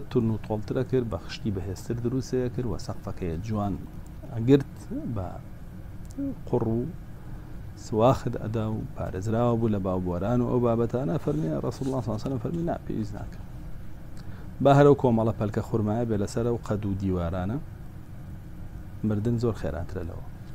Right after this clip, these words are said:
ئەثەرەکە هیچ ضعیفە، بەڵام لە ئیمامی عومەرەوە هاتووە کە مزگەوتەکان تون و تۆڵ بکرێ بە کەڵکی نوێژ و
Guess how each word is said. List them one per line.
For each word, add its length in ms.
ئەثەرەکە 400
هیچ 80
ضعیفە، 360
بەڵام 240
لە 120
ئیمامی 340
عومەرەوە 400
هاتووە 300
کە 120
مزگەوتەکان 540
تون 140
و 120
تۆڵ 200
بکرێ 260
بە 140
کەڵکی 340
نوێژ 200
و 60